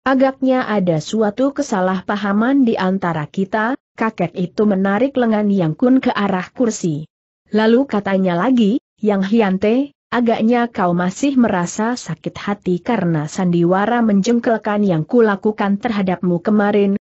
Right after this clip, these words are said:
bukan memang?" Lohu merasa pula bahwa Lohu agak keterlaluan memperlakukan Yang Hyante. Lohu benar-benar menyesal sekarang,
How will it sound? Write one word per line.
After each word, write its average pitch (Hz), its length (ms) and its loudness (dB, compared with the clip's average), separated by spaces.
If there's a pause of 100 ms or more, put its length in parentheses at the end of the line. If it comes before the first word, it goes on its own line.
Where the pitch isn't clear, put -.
(120)
bukan 208 400 0
memang?" 175 480 2 (240)
Lohu 208 320 2
merasa 190 480 0
pula 220 320 0
bahwa 214 320 2
Lohu 208 320 2
agak 190 400 -4
keterlaluan 175 720 0
memperlakukan 190 1120 0
Yang 180 140 0 (100)
Hyante. 165 440 0 (560)
Lohu 214 400 2
benar-benar 214 640 2
menyesal 202 560 0
sekarang, 226 640 -2